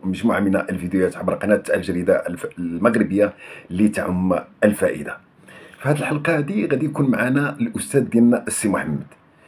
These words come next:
وغادي نناقش معاه جوج ديال المواضيع. الموضوع الأول والسي محمد غادي يعطينا بعض المعطيات سيبين بأن الملف ديال الصحراء المغربية قد انتهى بصفة نهائية،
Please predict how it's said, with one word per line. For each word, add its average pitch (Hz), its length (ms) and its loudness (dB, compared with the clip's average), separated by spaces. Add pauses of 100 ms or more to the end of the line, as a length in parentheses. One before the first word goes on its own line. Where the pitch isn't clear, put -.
(340)
وغادي 147 220 2
نناقش 151 340 0
معاه 151 220 2
جوج 147 220 -4
ديال 127 340 4
المواضيع. 107 560 4 (300)
الموضوع 127 360 4
الأول 143 520 4 (600)
والسي 104 280 0
محمد 143 320 2
غادي 120 180 2
يعطينا 113 280 2
بعض 110 360 0
المعطيات 120 640 2
سيبين 117 880 4
بأن 117 520 4 (100)
الملف 113 380 4
ديال 107 280 0
الصحراء - 560 -2
المغربية 113 540 4
قد 110 360 -4 (100)
انتهى 104 600 2 (180)
بصفة 101 460 -2 (100)
نهائية، 87 460 -2